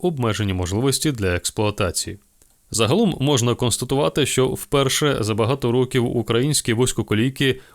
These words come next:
Укрзалізниця дослідила на предмет технічного стану. Разом з цим малі залізниці отримали шанс на відновлення,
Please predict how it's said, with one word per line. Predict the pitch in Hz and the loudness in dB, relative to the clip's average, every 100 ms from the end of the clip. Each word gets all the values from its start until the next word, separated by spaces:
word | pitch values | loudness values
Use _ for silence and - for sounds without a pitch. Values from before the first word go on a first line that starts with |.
| - | -6
Укрзалізниця | 156 143 113 98 104 95 147 135 120 107 | -2 0 0 0 0 0 0 0 0 0
дослідила | 101 113 - 110 101 139 127 | 0 0 0 0 2 2 2
на | 110 | 0
предмет | - 104 104 117 - - - | -2 -2 0 -2 -2 -14 -4
технічного | 147 - 107 - 113 113 | -4 -2 -4 -2 0 0
стану. | - 101 85 82 _ _ | 0 -2 -2 -8 _ _
Разом | 151 185 156 | -2 0 0
з | - | 2
цим | 147 131 | 2 0
малі | 117 135 151 | 0 0 2
залізниці | 110 101 95 131 151 117 | 2 0 0 0 0 2
отримали | 101 98 131 104 95 | 0 0 0 0 0
шанс | - 120 135 - | 0 0 0 0
на | 107 | -2
відновлення, | 101 107 104 127 131 139 139 | 0 0 0 0 0 2 0